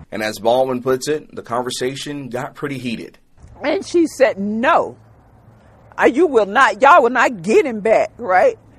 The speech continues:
Speaker 2: And I, I cussed again. I cussed. And I, I said, you know, "F and, you know, I, for, you know, this don't even make sense."
Speaker 1: But according to Baldwin, things got worse,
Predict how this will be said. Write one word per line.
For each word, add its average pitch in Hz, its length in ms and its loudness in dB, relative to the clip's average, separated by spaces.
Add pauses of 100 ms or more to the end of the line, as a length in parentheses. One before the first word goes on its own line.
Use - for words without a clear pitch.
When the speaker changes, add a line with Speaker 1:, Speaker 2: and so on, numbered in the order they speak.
(140)
Speaker 2:
And 233 180 4
I, 190 400 2
I 131 60 -4
cussed - 440 -2
again. 381 520 -6 (920)
I 131 160 -6
cussed. 277 440 0 (420)
And 117 160 -10
I, 156 320 -2
I 143 220 0
said, 165 480 -2 (840)
you 160 120 -10
know, 160 280 -6 (560)
"F 165 320 -4
and, 202 300 -12 (240)
you 165 140 -16
know, 147 260 -12 (220)
I, 156 300 -4 (280)
for, 175 220 -10 (240)
you 170 80 -12
know, 131 200 -10 (1000)
this 214 240 0
don't 185 240 -2
even 196 200 -6
make 190 240 -4
sense." 214 400 -14 (220)
Speaker 1:
But 117 100 -2
according 170 320 2
to 147 60 2
Baldwin, 135 460 0
things 147 260 -4
got 143 260 -4
worse, 131 500 -6